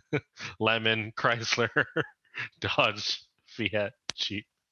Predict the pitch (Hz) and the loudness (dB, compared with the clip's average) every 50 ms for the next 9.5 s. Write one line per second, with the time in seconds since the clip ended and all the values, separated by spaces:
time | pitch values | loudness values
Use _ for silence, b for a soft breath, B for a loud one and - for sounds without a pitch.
0 | _ B B B B B B B B B B B _ - 131 120 107 101 95 92 | _ B B B B B B B B B B B _ 0 0 2 4 4 2 2
1 | 92 113 120 131 131 160 151 143 135 131 123 120 117 110 104 98 - _ _ - | 0 0 0 2 2 4 4 4 4 4 4 2 0 -2 -4 -6 -10 _ _ -14
2 | 139 147 147 156 160 156 143 127 120 113 110 107 104 101 101 98 98 98 - _ | -12 -12 -8 -8 -8 -8 -6 -8 -8 -4 -2 0 2 2 2 2 0 -2 -4 _
3 | _ _ _ _ _ - - 87 87 85 82 80 80 80 80 80 80 80 _ _ | _ _ _ _ _ -10 -8 -6 -6 -4 -6 -8 -10 -14 -18 -20 -20 -20 _ _
4 | _ _ _ _ _ _ - - 110 98 - 104 - - - 95 90 87 87 87 | _ _ _ _ _ _ -6 -6 -6 -4 -4 -8 -10 -8 -10 -10 -8 -8 -10 -12
5 | 82 - - - 101 95 92 92 90 90 87 85 87 85 92 85 - - 92 90 | -12 -16 -14 -10 -8 -8 -6 -6 -8 -6 -6 -6 -6 -6 -8 -10 -6 -6 -6 -6
6 | - - 117 110 - - - 131 131 123 117 110 113 123 131 160 156 139 139 127 | -2 0 -2 -2 -2 -6 -4 -2 0 0 0 0 -2 0 0 0 0 2 0 0
7 | 123 120 - - 127 113 110 104 92 101 101 95 _ - 104 95 95 92 90 - | 0 0 2 0 0 0 0 -6 -6 -6 -8 -8 _ -8 -6 -6 -6 -6 -8 -12
8 | - - - 95 92 92 92 92 92 92 90 90 90 92 90 - - - - - | -16 -16 -14 -12 -10 -10 -8 -8 -10 -10 -12 -12 -14 -16 -16 -14 -14 -14 -14 -12
9 | 92 90 87 87 87 85 85 - - - | -12 -12 -10 -10 -12 -12 -14 -16 -20 -20